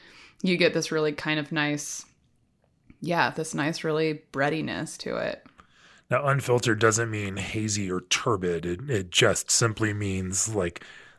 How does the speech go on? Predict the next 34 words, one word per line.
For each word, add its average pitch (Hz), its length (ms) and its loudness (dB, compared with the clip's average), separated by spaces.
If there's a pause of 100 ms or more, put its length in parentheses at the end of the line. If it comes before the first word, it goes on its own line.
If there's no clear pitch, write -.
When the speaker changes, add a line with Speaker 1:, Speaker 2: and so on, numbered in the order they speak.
(120)
Speaker 2:
l-, 139 200 -2 (280)
the 208 120 4
very 180 340 10
faintest 143 640 6 (100)
little 143 200 12
bit 117 200 8
of 98 160 0
cloudiness 110 680 6
that 127 100 2
Speaker 1:
<laughs> 113 60 2
Speaker 2:
just 113 340 6
Speaker 1:
Yeah. 117 60 8
Speaker 2:
happens 110 400 4
after 117 320 6
everything 113 480 2
drops 107 400 4
out 98 280 6
and, 98 320 -2
uh, 98 280 4
there's 107 380 2 (100)
still 113 400 6
a 107 40 6
little 104 240 2
bit 95 360 0
of, 92 300 -2
uh, 90 180 -2 (640)
you 123 180 0
know, 98 180 0
of, 104 400 -2
of 107 220 -2
yeast 110 300 -2
and 101 120 -6
protein 101 480 2
or, 92 120 -4